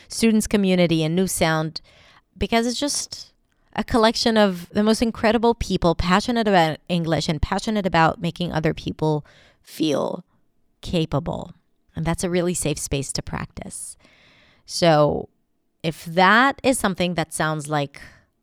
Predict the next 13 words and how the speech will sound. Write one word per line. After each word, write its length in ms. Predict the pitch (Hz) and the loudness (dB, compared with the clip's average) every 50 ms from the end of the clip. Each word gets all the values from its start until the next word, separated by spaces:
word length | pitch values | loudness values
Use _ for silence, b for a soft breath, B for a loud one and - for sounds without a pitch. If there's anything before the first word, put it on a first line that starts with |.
| _ _ _ - | _ _ _ -4
you 140 | 175 180 175 | -2 0 0
might 280 | 170 156 147 - - | 0 -2 -4 -4 -6
need 260 | - 170 175 170 - | -4 -2 -2 -2 -2
it, 380 | - 139 139 - _ - - - _ _ _ _ _ _ _ _ _ _ _ _ _ - | -4 -6 -8 -10 _ -16 -20 -20 _ _ _ _ _ _ _ _ _ _ _ _ _ -2
then 360 | 165 170 156 151 156 135 151 | 0 0 0 0 -2 -2 0
go 160 | 185 180 185 | 2 2 2
to 180 | - - 196 175 | 2 0 0 2
hadarshamish 640 | 170 175 170 160 156 156 156 - 135 151 151 147 | 2 2 2 2 2 2 0 -2 -2 -2 -2 -2
dot 220 | - 156 139 - - | 0 0 0 -2 -2
com 320 | - 156 147 139 139 135 | -2 -2 0 0 -2 -4
forward 600 | - - - - 202 214 214 202 185 185 180 156 - | -6 -8 -4 0 2 4 4 4 2 2 0 -2 -4
slash 580 | - - 151 143 139 143 147 - - - - _ _ _ _ _ _ - | -6 -4 -2 -2 -2 -2 -4 -8 -10 -14 -16 _ _ _ _ _ _ -2
bootcamp 840 | 196 220 226 - _ - - 226 226 240 277 349 - _ - - | 0 0 0 -2 _ -6 0 2 4 4 2 0 -2 _ -8 -10